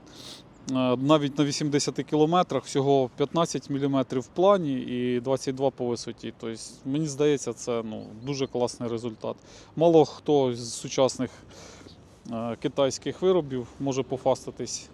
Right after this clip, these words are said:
такою точністю на такому велико-, на великій відстані. Тому ось такий пристрій.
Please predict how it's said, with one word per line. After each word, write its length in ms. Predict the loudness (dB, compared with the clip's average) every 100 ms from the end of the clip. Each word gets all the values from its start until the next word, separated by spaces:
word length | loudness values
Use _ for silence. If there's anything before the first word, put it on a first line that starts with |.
| -14
такою 280 | -8 -4 -4
точністю 680 | -2 -2 -2 -10 -10 -10 -4
на 120 | -2
такому 420 | -2 -2 -4 -2
велико-, 420 | -2 -2 -4 -8 -6
на 100 | -6
великій 340 | -2 -4 -4
відстані. 380 | -8 -8 -8 -10 -12 -14 -14 -14 -14 -16 -16 -16 -16 -14 -14 -14 -16 -16 -16 -16 -16 -16 -16 -14 -12 -10 -10 -12 -12 -6 2
Тому 200 | 6 8
ось 140 | 6
такий 260 | 4 0 -2
пристрій. 600 | 2 2 2 0 -2